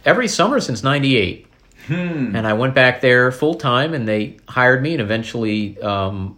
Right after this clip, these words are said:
Speaker 1: I became a night manager there. And, um,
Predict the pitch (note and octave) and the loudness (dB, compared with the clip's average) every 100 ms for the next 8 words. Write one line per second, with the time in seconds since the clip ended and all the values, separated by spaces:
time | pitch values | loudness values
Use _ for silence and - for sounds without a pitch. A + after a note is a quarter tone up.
0 | - G2+ F#2+ G2 A2+ G2+ B2 F3 B2+ G#2 | -12 -12 -10 -8 -6 0 0 0 0 -2
1 | G2 F#2+ G2 F#2 F#2 C#3 - _ _ _ | -2 -6 -4 0 0 -2 -8 _ _ _
2 | _ _ _ _ _ _ - A2+ A2 G#2+ | _ _ _ _ _ _ -2 0 2 0
3 | G#2+ A2 G#2+ G#2 G2+ G2 G2 | -2 0 2 2 0 -2 -6